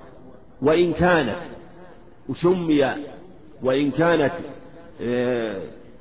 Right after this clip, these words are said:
مدخولا بها ولم يسمى لها صداق، ولم يسمى لها صداق، فإن لها مهر مثلها، كما في حديث مسعود:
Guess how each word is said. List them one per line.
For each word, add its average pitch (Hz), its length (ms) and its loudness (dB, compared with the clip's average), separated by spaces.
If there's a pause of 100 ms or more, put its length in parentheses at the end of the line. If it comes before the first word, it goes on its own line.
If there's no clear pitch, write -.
(220)
مدخولا 160 560 4
بها 147 320 2
ولم 156 420 2
يسمى 160 500 0
لها 139 320 2
صداق، 156 760 2 (460)
ولم 131 260 2
يسمى 143 420 2
لها 135 260 4
صداق، 151 680 2 (440)
فإن 151 440 0
لها 147 520 2
مهر 143 320 2
مثلها، 139 420 2 (320)
كما 135 220 -4
في 135 120 -2
حديث 127 300 -2
مسعود: 156 340 0